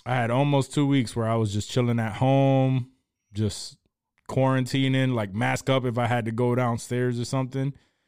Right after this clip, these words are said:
uh, to, like, grab some grub so I don't contaminate the entire house. And, uh, other than that, yeah, I was just chilling in the room,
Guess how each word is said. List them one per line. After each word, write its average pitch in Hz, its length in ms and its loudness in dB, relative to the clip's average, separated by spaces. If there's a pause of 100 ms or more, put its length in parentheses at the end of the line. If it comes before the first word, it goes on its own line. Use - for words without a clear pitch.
(340)
uh, 107 220 -2
to, 117 140 -6
like, 104 180 -2
grab 110 320 -2
some 110 160 -2
grub 113 360 0
so 117 120 -4
I 107 80 -2
don't 107 240 -4
contaminate 113 680 -2
the 110 100 -2
entire 110 380 -2
house. 135 340 2 (1040)
And, 113 360 -2
uh, 117 200 0
other 165 220 -2
than 190 160 0
that, 226 200 -2
yeah, 254 260 -2
I 180 60 2
was 226 140 -2
just 156 300 -4
chilling 170 340 0
in 165 120 2
the 143 80 2
room, 190 540 2